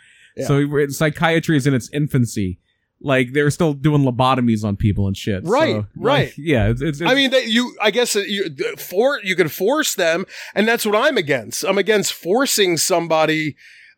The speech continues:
Speaker 1: you know, just to, like, just because, you know, "Oh, I think this guy's crazy, so we need to just force him," unless he breaks the law.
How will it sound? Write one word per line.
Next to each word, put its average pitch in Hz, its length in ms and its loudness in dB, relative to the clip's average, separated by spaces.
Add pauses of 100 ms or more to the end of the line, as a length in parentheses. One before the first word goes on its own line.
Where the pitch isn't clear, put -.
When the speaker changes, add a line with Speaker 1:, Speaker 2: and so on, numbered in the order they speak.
(280)
Speaker 1:
you 196 180 -4
know, 180 280 2
just 185 320 -2
to, 185 180 0
like, 165 360 0 (2250)
just 208 280 -2
because, 180 400 -2
you 180 100 2
know, 165 220 2 (120)
"Oh, 208 200 2
I 196 80 2
think 190 180 -2
this 175 160 -2
guy's 175 260 0
crazy, 147 640 -2 (240)
so - 220 0
we 185 100 4
need 180 140 2
to 160 100 0
just 147 400 -6
force 185 320 0
him," 170 180 0
unless 214 300 0
he 220 80 0
breaks 175 320 0
the 151 80 -4
law. 147 560 -2